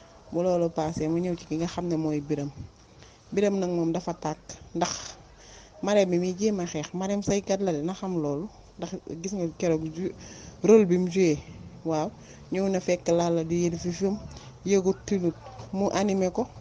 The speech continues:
nangu ko, Lalla xol bi di bon. Lalla moom boo moytuwul arrêt cardiaque moo koy dal.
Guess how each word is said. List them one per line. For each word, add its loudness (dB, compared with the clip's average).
nangu 0
ko, 0
Lalla 4
xol 0
bi 0
di 0
bon. -2
Lalla 4
moom 2
boo 2
moytuwul 2
arrêt 2
cardiaque 0
moo 2
koy -4
dal. -2